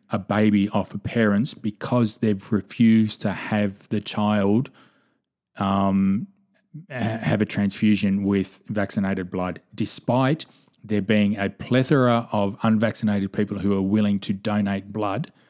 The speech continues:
The courts have decided that, no, that's gonna happen.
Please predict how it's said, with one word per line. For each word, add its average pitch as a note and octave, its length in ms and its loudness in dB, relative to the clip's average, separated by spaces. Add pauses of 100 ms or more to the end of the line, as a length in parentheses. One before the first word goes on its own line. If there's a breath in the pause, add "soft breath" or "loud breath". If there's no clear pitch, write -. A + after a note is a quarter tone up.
(380 soft breath)
The A2+ 100 -2
courts A#2+ 380 0
have G#2 120 -2
decided G2+ 520 -2
that, G2+ 200 -6
no, G2 480 -4 (400 soft breath)
that's G2+ 360 -2
gonna F#2+ 240 -2
happen. F2+ 420 -8